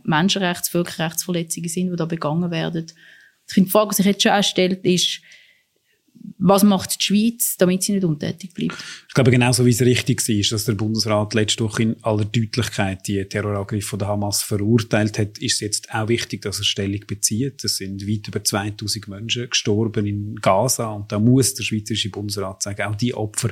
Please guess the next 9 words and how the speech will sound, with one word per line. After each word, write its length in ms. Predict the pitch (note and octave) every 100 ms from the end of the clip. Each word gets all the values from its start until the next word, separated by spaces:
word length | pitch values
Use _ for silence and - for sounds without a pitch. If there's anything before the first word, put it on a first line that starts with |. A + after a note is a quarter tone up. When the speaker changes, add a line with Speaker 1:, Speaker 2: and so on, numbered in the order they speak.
| - - - - -
Speaker 2:
sind 340 | - G#2+ G#2 -
inakzeptabel. 840 | C3+ A#2 A2+ - G2+ G2 G2+ B2+
Speaker 1:
Mhm. 60 | F3
Speaker 2:
Du 80 | G2
hast 120 | G#2
es 140 | G#2+ -
gesagt, 420 | G2+ G2+ A2 -
es 140 | -
gilt 400 | - A2+ B2 A2